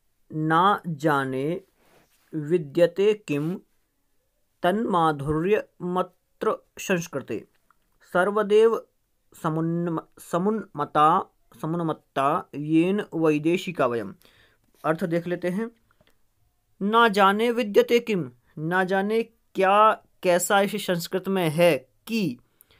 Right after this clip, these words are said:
"तन माधुर्य मत्र संस्कृते", कैसी इस संस्कृत में मधुरता विद्यमान है, "सर्वदैव", सदैव, हमेशा, क्या है, "समुन्मत्ताः",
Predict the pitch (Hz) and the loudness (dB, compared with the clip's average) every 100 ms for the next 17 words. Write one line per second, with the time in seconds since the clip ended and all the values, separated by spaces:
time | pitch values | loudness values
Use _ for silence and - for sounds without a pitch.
0 | _ _ _ 220 226 220 196 190 185 160 | _ _ _ -2 2 2 4 4 4 2
1 | 202 240 202 175 175 - 220 180 160 - | -2 0 2 0 -2 -4 -2 -2 -4 -4
2 | 151 156 175 190 180 127 _ _ _ _ | -8 -4 0 2 0 -2 _ _ _ _
3 | - 170 170 220 214 165 190 196 196 170 | 0 2 2 -2 -6 -2 -4 -2 -6 -6
4 | 165 - 170 170 190 196 165 151 160 160 | -6 -8 -8 -4 -4 -2 0 0 -2 0
5 | 196 180 170 160 170 170 170 165 165 135 | 2 2 2 4 4 4 2 2 0 -2
6 | - _ _ _ _ _ _ - - 233 | -6 _ _ _ _ _ _ -14 0 2
7 | 233 226 202 202 185 143 - _ _ _ | 2 2 2 2 2 -2 -4 _ _ _
8 | - 220 214 185 147 160 202 185 185 127 | -4 0 2 2 0 -2 0 0 0 -2
9 | 117 _ _ _ _ _ _ _ _ 185 | -4 _ _ _ _ _ _ _ _ 0
10 | 202 214 165 - - 208 220 202 170 - | 2 2 0 -4 -6 -2 0 2 0 -2
11 | - 160 175 180 151 | 2 6 8 8 4